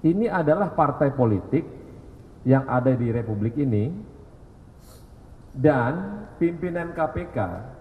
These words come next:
waktu dalam proses pemilihan itu melalui partai politik. Ada lobby-lobby di partai politik,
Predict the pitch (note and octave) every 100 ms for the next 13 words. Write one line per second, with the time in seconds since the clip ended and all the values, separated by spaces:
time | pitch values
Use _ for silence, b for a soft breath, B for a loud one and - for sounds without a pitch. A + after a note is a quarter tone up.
0 | - - C3 C#3+ - E3+ C#3+ C#3 C#3 C3
1 | C3 B2 C#3+ - B2+ C3 D#3+ D3 G#2 F2+
2 | F#2+ - - - - F3 F3+ A3+ G#3 E3
3 | G3 A3 E3+ D3 C#3 B2+ C3 - G#2+ -
4 | - - - - - - - - - -
5 | - - - - - - E3+ F#3 F#3 F3
6 | D3 C#3+ D#3+ D3+ E3 A#2+ A2+ - - G#2+
7 | G2 G#2 G2+ F#2+ - -